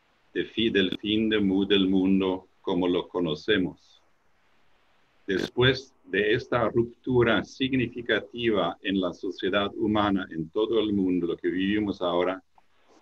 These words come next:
no vamos a tener las mismas iglesias, no vamos a tener las mismas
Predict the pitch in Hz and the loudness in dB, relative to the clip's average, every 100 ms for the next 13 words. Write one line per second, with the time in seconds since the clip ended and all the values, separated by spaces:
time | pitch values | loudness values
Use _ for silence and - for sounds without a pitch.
0 | _ _ 92 104 113 117 123 117 110 - | _ _ 0 2 2 2 0 0 -4 -4
1 | - 107 113 110 101 - 90 90 101 101 | -2 2 2 0 -4 -4 -2 -2 -2 -4
2 | 101 - 92 - 92 85 87 87 - 113 | -4 -4 -4 -4 -6 0 2 0 -6 -12
3 | - _ _ _ _ _ _ _ _ _ | -14 _ _ _ _ _ _ _ _ _
4 | _ 98 107 120 127 131 127 120 117 120 | _ 0 4 6 6 4 4 2 2 2
5 | 117 110 107 113 113 113 104 | 2 2 2 0 -2 -4 -4